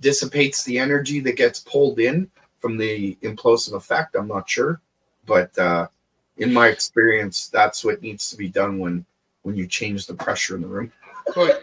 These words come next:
Speaker 2: y-, you actually created, like, a field bubble in there that contained what you were doing until you, uh, let the energy spark, and then boom, the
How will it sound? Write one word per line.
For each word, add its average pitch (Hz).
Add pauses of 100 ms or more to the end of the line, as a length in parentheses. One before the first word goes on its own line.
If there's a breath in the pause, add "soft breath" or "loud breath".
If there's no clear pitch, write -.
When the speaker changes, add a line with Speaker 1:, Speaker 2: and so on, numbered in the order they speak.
(140)
Speaker 2:
y-, 151 (100)
you 214
actually 180
created, 151
like, 131
a 120
field 175
bubble 131
in 123
there 117
that 123
contained 143 (200)
what 147
you 143
were 123
doing 139 (460)
until 143 (320)
you, 143
uh, 135
let 160
the 143
energy 160
spark, 165
and 135
then 135 (120)
boom, 147 (140)
the -